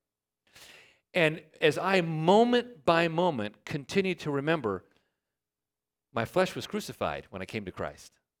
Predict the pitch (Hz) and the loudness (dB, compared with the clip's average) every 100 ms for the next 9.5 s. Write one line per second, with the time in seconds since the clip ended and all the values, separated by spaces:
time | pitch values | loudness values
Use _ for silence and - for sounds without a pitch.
0 | _ _ _ _ _ 147 147 - 175 - | _ _ _ _ _ -4 -4 0 0 0
1 | 143 - 196 - - 80 65 - _ 123 | -8 -6 -8 -8 -8 -8 -10 -20 _ -4
2 | 160 - 165 135 - _ _ 82 - 143 | -4 2 2 2 -4 _ _ -16 -6 -2
3 | 156 165 160 156 175 147 151 123 127 170 | 0 2 2 4 2 2 -2 -6 -2 0
4 | 175 _ - 196 202 180 - 131 120 120 | -2 _ 0 4 6 4 2 2 2 0
5 | 107 113 98 95 - 92 67 - _ _ | -2 -2 -2 -8 -8 -6 -6 -8 _ _
6 | _ _ _ _ 147 175 - 190 160 - | _ _ _ _ 2 2 2 4 4 2
7 | - - - - 139 131 160 160 - _ | -10 -18 -20 -4 -4 0 0 0 -4 _
8 | - 165 202 190 113 - 139 139 - 151 | 6 8 8 6 2 0 0 0 -2 -6
9 | 160 - 113 90 67 | -6 -6 -6 -6 -10